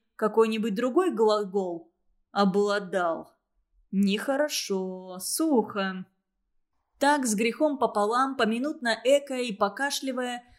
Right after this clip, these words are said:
Борис рисовал некоторое подобие Онегина, но подобием Владимир Семёнович удовлетвориться не хотел, и обмануть его было трудно. «Что ж это,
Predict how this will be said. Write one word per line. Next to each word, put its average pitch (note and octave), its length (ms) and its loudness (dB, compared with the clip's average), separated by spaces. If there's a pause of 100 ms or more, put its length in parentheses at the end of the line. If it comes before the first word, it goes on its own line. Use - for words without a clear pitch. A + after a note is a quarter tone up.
(180)
Борис C4 460 4
рисовал C4 580 -4
некоторое C#4 540 -2
подобие A#3+ 520 -4
Онегина, G3 680 -4 (360)
но A3 180 2
подобием A3 720 2 (180)
Владимир B3 480 2
Семёнович C4+ 720 -4
удовлетвориться A#3+ 840 -2
не B3 140 -4
хотел, C4 600 0 (180)
и A3 100 2
обмануть A3 540 2
его A#3+ 180 0
было C4 320 -2
трудно. G3+ 680 -2 (1300)
«Что - 440 4
ж A#3 140 0
это, G3 540 0